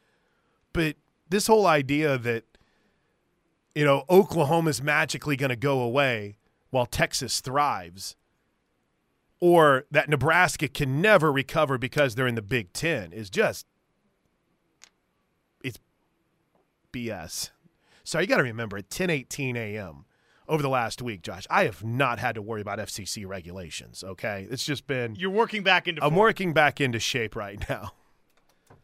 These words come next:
Speaker 1: Yeah. True. I, way, way to take us down a road to get me even angrier whenever I just talked about trying to control my anger.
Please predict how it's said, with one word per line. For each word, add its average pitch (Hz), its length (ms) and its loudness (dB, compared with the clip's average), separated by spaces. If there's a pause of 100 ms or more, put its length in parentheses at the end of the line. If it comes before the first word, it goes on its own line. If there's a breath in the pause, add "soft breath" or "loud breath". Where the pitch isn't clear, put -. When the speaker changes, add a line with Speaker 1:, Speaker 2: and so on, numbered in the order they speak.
(380)
Speaker 1:
Yeah. - 100 -20 (380)
True. 277 320 -4
I, - 160 -10 (560)
way, 226 160 -8
way 233 140 -4
to 330 80 -4
take - 240 -6
us 202 100 -6
down 196 200 -2
a 151 40 -2
road 156 220 -4
to 139 60 -6
get 156 120 -6
me 147 180 -6
even 143 300 -4
angrier 107 720 -8
whenever 160 300 -4
I 160 100 0
just 170 200 -8
talked - 300 -14
about 113 340 -4
trying 156 640 -8 (800)
to - 120 -6
control 170 560 -4
my 151 240 -4
anger. 202 400 -8